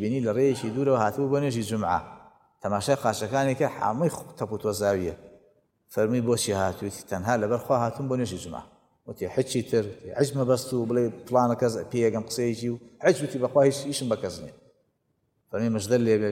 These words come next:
پێغەمبەر صلی الله علیه و سلم دەیفەرموو: «من اغبرت قدماه في سبيل الله حرمه الله على النار.» لە ڕیواەتی دووەمە. هەر کەسێ قاچی تەپ و تۆزاوی کە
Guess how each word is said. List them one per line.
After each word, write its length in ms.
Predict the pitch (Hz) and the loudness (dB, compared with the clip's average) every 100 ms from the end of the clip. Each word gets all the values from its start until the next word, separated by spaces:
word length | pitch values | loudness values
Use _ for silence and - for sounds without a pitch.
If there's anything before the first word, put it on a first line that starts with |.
| - | 0
پێغەمبەر 280 | 98 104 98 | -2 -2 -4
صلی 80 | 107 | 0
الله 160 | 104 | 2
علیه 100 | 92 | 2
و 40 | 113 | 0
سلم 100 | 104 | 0
دەیفەرموو: 320 | 101 113 123 | 0 0 0
«من 160 | 110 101 | 0 0
اغبرت 440 | 98 107 135 131 | -2 2 4 4
قدماه 640 | - 120 117 123 147 139 143 | 2 2 2 4 6 6 6
في 160 | 139 139 | 4 0
سبيل 420 | 135 139 156 156 | 4 6 6 6
الله 380 | 151 151 180 208 147 - - - | 6 6 8 6 4 -6 -14 -2
حرمه 440 | - 196 233 208 | 4 6 8 8
الله 240 | 190 196 165 | 8 8 10
على 160 | 156 139 | 10 8
النار.» 240 | 120 104 87 - - | 4 0 -2 -10 0
لە 60 | 123 | 2
ڕیواەتی 320 | 120 117 98 98 | 6 4 2 -4
دووەمە. 240 | 101 92 - - _ _ _ _ | -6 -8 -16 -20 _ _ _ _
هەر 80 | 135 | 2
کەسێ 260 | 175 156 180 - | 2 4 4 8
قاچی 280 | 185 165 | 8 8
تەپ 200 | 175 170 | 6 6
و 80 | 151 | 4
تۆزاوی 540 | 143 175 151 175 180 185 | 6 6 8 10 10 8
کە 140 | 180 | 8